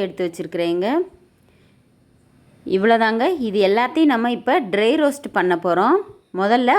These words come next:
பாதாம் பருப்பை சேர்த்து ட்ரை ரோஸ்ட் பண்ணிக்கலாங்க. அடுப்பை கொஞ்சம் லோ ஃப்ளேம்லேயே வச்சு நல்லா வறுக்கணும்.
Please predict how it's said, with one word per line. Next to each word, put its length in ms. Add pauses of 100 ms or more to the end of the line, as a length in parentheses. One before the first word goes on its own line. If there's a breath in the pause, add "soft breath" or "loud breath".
(160)
பாதாம் 400
பருப்பை 260 (120)
சேர்த்து 360 (800 soft breath)
ட்ரை 140 (100)
ரோஸ்ட் 300
பண்ணிக்கலாங்க. 600 (1300 soft breath)
அடுப்பை 300 (180)
கொஞ்சம் 340
லோ 100 (140)
ஃப்ளேம்லேயே 420 (120)
வச்சு 200 (140)
நல்லா 320 (140)
வறுக்கணும். 540